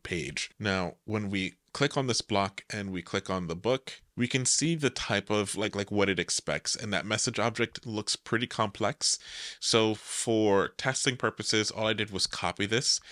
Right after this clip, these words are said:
and I just restructured it just a little bit for what I wanted, and this is what it looks like. So we have here, it needs it in the message, or it needs it in the payload. And then in the payload, we have children, which is what it expects. And then it's an array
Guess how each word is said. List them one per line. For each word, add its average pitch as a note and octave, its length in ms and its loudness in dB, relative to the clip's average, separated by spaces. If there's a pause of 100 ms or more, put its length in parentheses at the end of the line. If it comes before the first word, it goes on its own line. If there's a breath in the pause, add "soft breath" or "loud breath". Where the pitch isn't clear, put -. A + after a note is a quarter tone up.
(320 loud breath)
and A2+ 100 4
I A2+ 60 6
just G#2+ 240 0
restructured A2+ 580 2
it G2+ 160 2
just D3 220 0
a C#3 40 0
little A2 200 4
bit G2 240 0
for - 280 -4
what F#2 180 2
I G2 120 -4
wanted, F#2 420 -4 (360 loud breath)
and A#2 100 -6
this C3+ 140 0
is D#3+ 80 -2
what C#3+ 140 4
it F#2+ 60 2
looks G2 280 -2
like. - 300 -6 (160)
So - 160 -2
we F#2+ 120 -2
have G2+ 260 -2
here, C#3 360 0 (380 loud breath)
it A#2+ 160 -4
needs B2+ 240 0
it B2+ 100 4
in B2+ 120 0
the A#2+ 60 4
message, F#2+ 480 -2
or A2+ 100 -2
it F2+ 80 -6
needs A#2+ 220 0
it C3+ 80 0
in C3 100 -2
the A2+ 60 -4
payload. D#2+ 540 -2 (180)
And A2+ 120 -4
then G#2 160 0
in B2 160 -2
the B2 60 0
payload, G2 500 2 (160)
we G#2+ 160 0
have F#2 280 0
children, C3+ 460 0
which F#2+ 140 -4
is - 100 -6
what E2 120 -4
it - 120 -10
expects. - 600 -2 (420 loud breath)
And A2+ 120 -2
then G#2 140 2
it's G#2 180 2
an G#2+ 80 -2
array F#2+ 580 2